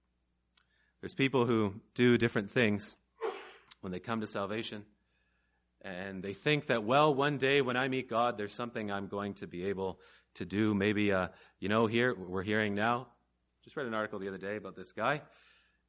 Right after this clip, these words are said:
Won't mention his name, but anyway, famous musician. He's, he's standing before judges, and he's ratting or snitching on all the people that were his friends at one time. And the reason why he's doing that is because he's getting a plea deal, plea bargain. It,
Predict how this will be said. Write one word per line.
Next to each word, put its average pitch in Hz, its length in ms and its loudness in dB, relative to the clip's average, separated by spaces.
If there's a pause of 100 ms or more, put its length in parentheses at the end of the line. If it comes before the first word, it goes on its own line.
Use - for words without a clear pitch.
Won't 147 140 -2
mention 156 280 2
his 147 140 4
name, 123 240 4
but 127 120 6
anyway, 110 320 4
famous 131 360 0
musician. 107 520 -2
He's, 101 260 -6
he's 98 260 -10
standing 139 300 -2
before 110 300 -4
judges, 113 480 -2
and 95 100 -4
he's 92 240 -10 (400)
ratting 113 480 4
or 92 80 -4
snitching 117 580 -4
on 98 160 -4
all 110 260 2
the 98 80 -8
people 127 360 -6
that 98 140 -4
were 95 80 -8
his 101 180 -6
friends 123 380 -2
at 98 80 -6
one 101 180 -8
time. 104 340 -6 (380)
And 113 100 -12
the 117 80 -8
reason 180 280 -4
why 143 160 -2
he's 117 120 -12
doing 143 280 -2
that 98 140 -8
is 107 120 -10
because 104 400 -6
he's 101 140 -12
getting 139 320 -4
a - 20 -6
plea 139 380 -10
deal, 92 400 -10 (1080)
plea 113 220 0
bargain. 95 420 -2
It, 98 160 -16